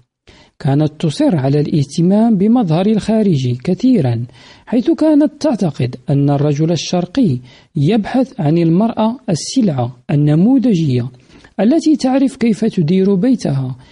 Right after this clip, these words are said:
وتكون ذات شكل جميل وصوت منخفض به شيء من الخضوع،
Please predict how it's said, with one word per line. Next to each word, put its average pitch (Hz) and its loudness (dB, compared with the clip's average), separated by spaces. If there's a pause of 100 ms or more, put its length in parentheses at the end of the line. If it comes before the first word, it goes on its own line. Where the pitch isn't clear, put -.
(280)
وتكون 269 0
ذات 165 0
شكل 208 0
جميل 165 2 (340)
وصوت 240 -2 (220)
منخفض 202 0 (300)
به 202 0
شيء 226 -2
من 180 2
الخضوع، 180 -2